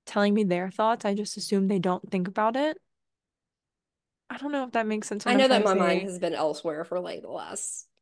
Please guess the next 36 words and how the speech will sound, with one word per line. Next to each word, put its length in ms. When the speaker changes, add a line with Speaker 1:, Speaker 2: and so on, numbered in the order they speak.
Speaker 2:
several 360
months, 480
but 160
Speaker 1:
Which 60
Speaker 2:
it's 80
Speaker 1:
I'm, 100
Speaker 2:
about 140
to 100
Speaker 1:
um, 80
Speaker 2:
calm 140
down. 460
Speaker 1:
right. 260
I'm 140
not 200
saying, 480
like, 160
I'm 120
not 220
saying 340
anything 320
bad 300
about 300
Speaker 2:
I 120
Speaker 1:
that. 180
Speaker 2:
know. 140
I 60
know. 60
Speaker 1:
Just, 280
it's 280
really 280
cool 580
to 80
hear 180
you 160
say 200
that 260